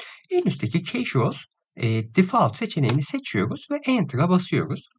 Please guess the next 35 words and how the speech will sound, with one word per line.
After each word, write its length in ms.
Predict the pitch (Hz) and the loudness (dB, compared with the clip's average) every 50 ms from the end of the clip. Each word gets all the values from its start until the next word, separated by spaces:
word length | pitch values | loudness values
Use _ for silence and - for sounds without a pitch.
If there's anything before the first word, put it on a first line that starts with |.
| _ _ - - - - - - - - - - - _ _ _ _ _ - | _ _ -20 -20 -20 -20 -20 -20 -20 -20 -20 -20 -20 _ _ _ _ _ 2
Daha 140 | 339 339 320 | 2 2 2
sonrasında 540 | - - 151 123 110 120 - 165 196 277 | 2 2 2 2 2 2 0 0 0 2
ön 120 | 220 214 214 | 0 0 0
yükleme 360 | 214 196 - - 233 220 185 | -2 -2 -4 -4 -2 0 0
ekranında 580 | 123 107 - 80 80 82 82 104 151 202 226 220 | 0 0 0 0 0 0 0 2 0 0 0 -2
bazı 420 | - - - 165 175 170 156 156 - | -6 -6 0 2 2 2 2 0 2
komutlar 440 | - 175 170 156 151 - 165 160 151 | 2 2 2 2 0 -2 -2 0 0
geçecek. 400 | 127 95 95 - 95 131 196 - - | 0 -2 -2 -2 -2 -2 -2 -2 -2
Bu 100 | 165 147 | -2 0
aşamada 400 | 151 147 - 156 151 151 139 143 | 0 0 0 0 0 0 0 0
bir 80 | 143 147 | 0 -2
şey 180 | 143 - 147 | 0 0 0
yapmanıza 460 | 147 147 143 143 135 139 143 135 135 139 | 2 2 0 0 0 0 0 2 0 0
gerek 380 | 143 139 135 139 147 - - | 0 2 0 0 -2 -2 0
yok. 280 | - 139 185 - - _ _ _ _ - - - - - - _ | 0 0 0 -2 -10 _ _ _ _ -20 -20 -20 -20 -20 -10 _
E, 180 | - 113 127 - | -2 -2 0 0
ben 160 | 226 254 233 | 0 -2 -2
gördüğünüz 460 | 208 233 220 202 190 240 240 220 185 - | -2 -2 -2 -2 -2 -2 -4 -4 -2 -2
gibi 120 | - - | -4 -4
şu 140 | - - 180 | -2 -2 0
anda 180 | 170 165 165 160 | 0 0 0 0
bir 80 | 175 | -2
sanal 360 | 175 - - 156 156 160 160 160 | -4 -2 0 0 2 2 2 2
makineye 380 | 160 151 151 - 147 151 160 | 0 0 -2 -2 0 0 0
kurulum 420 | 156 - - 113 98 95 98 95 98 | -2 -2 -4 -4 -2 0 0 0 0
yapıyorum. 420 | 98 101 - - 123 135 160 196 - - _ - | 0 0 0 -2 0 2 0 0 -2 -4 _ -12
E, 160 | - - 104 101 | -4 -4 -2 -2
sanal 300 | - - 120 123 127 135 | 0 2 2 4 6 6
makine 300 | 131 127 123 - 123 98 | 6 6 4 2 0 0
üzerinden 460 | 104 117 120 110 117 113 117 117 120 | 0 0 0 0 0 0 -2 -2 -2
tabii 180 | - 131 123 | -2 -2 -2
ki 120 | 131 - 185 | -2 -4 -6
ekran 280 | 196 - - 110 113 | -6 -2 0 0 0
görüntüsü 360 | 104 104 107 107 101 - - - - | 2 2 0 0 -2 -2 -4 -4 0
almak 340 | - 107 107 107 113 110 110 | 0 2 2 4 2 2 0